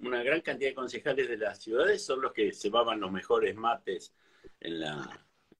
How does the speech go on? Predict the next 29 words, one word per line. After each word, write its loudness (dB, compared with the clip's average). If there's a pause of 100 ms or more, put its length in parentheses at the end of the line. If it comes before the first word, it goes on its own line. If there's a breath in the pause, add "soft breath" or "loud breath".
en 2
las 0
campañas 4
políticas, 6
¿viste? -4
En, -8
en, -10 (260)
en 0
la 4
unidad 10
básica. 2 (240)
El -10
mejor 0
cebador 0 (120)
de 0
mate 0
es -6 (240)
concejal. -8 (760)
No 6
el, -2 (280)
el -6
empresario 0
que, -6 (140)
eh, -10
a -10
partir 0
de, 0
de, -10
de, -8